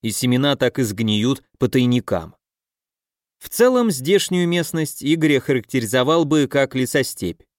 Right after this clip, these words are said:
Правда, лес тут был представлен в основном хиленькими рощами, защищавшими поля от выветривания. Рубить никакого смысла. На дрова, если не усердствовать,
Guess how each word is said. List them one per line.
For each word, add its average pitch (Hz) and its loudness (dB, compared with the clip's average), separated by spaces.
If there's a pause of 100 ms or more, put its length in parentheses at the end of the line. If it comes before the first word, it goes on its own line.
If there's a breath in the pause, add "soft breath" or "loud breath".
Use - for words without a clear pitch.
(420)
Правда, 139 2
лес 147 2
тут 139 -2
был 127 0
представлен 123 0
в 110 0
основном 127 -2
хиленькими 131 -2
рощами, 123 0 (200)
защищавшими 123 -2
поля 113 2
от 95 -4
выветривания. 92 -4 (540)
Рубить 170 2
никакого 185 2
смысла. 101 -4 (460)
На 135 0
дрова, 170 2
если 151 0
не 139 0
усердствовать, 139 0